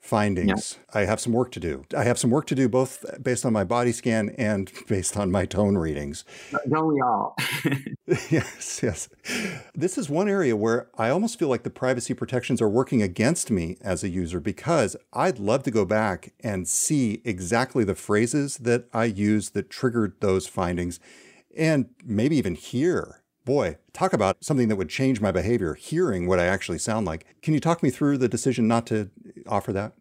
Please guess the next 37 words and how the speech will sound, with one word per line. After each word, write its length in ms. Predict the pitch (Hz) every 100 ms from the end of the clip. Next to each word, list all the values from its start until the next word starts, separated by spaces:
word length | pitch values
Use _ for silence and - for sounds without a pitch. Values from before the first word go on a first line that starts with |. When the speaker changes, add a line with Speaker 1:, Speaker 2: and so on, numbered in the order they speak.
| -
Speaker 2:
Yeah, 200 | 160 139
absolutely. 400 | 147 135 165 165
And 100 | 120
it's 120 | 135
a 40 | 127
great 240 | 131 131
question. 540 | - 127 - 127 104 -
You 140 | 120
know, 240 | 123 117 -
I 160 | 110 127
use 240 | 113 104
tone 320 | - 98 87 -
all 120 | 92
the 80 | 90
time 300 | - 85 92
in 100 | 92
my 160 | 92 95
house 260 | 95 90
as 120 | 85 90
well, 400 | 104 95 87 -
especially 400 | - - 131 123
in 20 |
this 100 | 101
pandemic. 560 | - 107 90 92 87 82
And 60 |
I 80 | 87
have 160 | 101 -
three 220 | - 120
young 180 | 104 95
kids 220 | 98 95
at 80 | 90
home 200 | 95 92
below 140 | 92
the 160 | 92 95
age 120 | 92
of 80 | -
five. 240 | 90 87